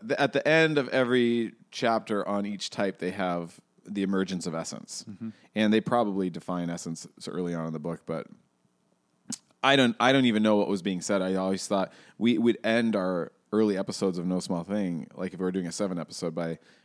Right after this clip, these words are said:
Speaker 1: reading The Emergence of Essence. And it always sounded
Speaker 2: Mm.
Speaker 1: so nice. Like, when an, when a seven taps into their essence.
Speaker 2: It's kind of has, like, a blessing, go in peace
Speaker 1: Yeah,
Speaker 2: vibe.
Speaker 1: totally.
Speaker 2: Yeah.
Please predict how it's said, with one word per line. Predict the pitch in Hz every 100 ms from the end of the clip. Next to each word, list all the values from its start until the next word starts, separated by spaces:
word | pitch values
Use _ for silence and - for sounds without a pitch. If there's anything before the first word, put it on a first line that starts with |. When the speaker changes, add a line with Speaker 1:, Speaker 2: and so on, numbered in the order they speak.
| _
Speaker 1:
reading | 101 95 90
The | 82
Emergence | 82 78 80 82 78
of | 78
Essence. | 80 - - -
And | 85
it | 95
always | 95 95
sounded | 98 87 98
Speaker 2:
Mm. |
Speaker 1:
so | 107 - 98
nice. | 95 85 71 -
Like, | 80 82
when | 90
an, | 87 _ _ _
when | 87
a | 82
seven | - 113 110 113
taps | 104 104 98
into | 98 95
their | 90
essence. | 87 87 78 73 - _ _ -
Speaker 2:
It's | -
kind | 151
of | 131
has, | 131
like, | 123 123
a |
blessing, | 107 107 - 127
go | 113 117
in | 110
peace | 127
Speaker 1:
Yeah, | 160 175 131 135
Speaker 2:
vibe. | 135 -
Speaker 1:
totally. | - 131 175 156 110 82
Speaker 2:
Yeah. | 107 95